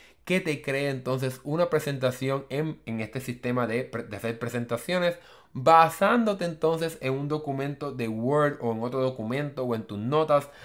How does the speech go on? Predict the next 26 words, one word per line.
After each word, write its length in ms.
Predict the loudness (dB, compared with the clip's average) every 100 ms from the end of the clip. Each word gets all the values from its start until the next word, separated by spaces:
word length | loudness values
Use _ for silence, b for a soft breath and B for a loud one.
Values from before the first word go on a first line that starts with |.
| B B
Así 260 | -4 -4
que 280 | -2 0 0 B B -4
esto 280 | -2 0 0
sin 260 | 0 -2
duda 160 | -2 0
alguna 400 | 0 0 0 0
estará 400 | -4 -2 0 2
cambiando 640 | 2 0 0 2 2 2 -2 B B _
cómo 320 | 2 4 2
es 80 | -2
que 80 | -2
entonces 380 | -2 -4 -2
las 100 | -4
personas 500 | -4 -8 -6 -6 -6
trabajan 520 | 0 2 4 2 0 -6 B B 0
en 160 | 2
la 80 | 4
oficina, 560 | 2 -2 -4 -2 -2 -2
cómo 180 | -4 -4
las 120 | -4
personas 420 | -6 -6 -6 -8 -8
crean 300 | -6 -4 -6
contenido, 760 | -6 -8 -6 -6 -2 -2 -4
cómo 240 | -4 -4 -2
las 120 | -4
personas 520 | -4 -6 -2 -2 -2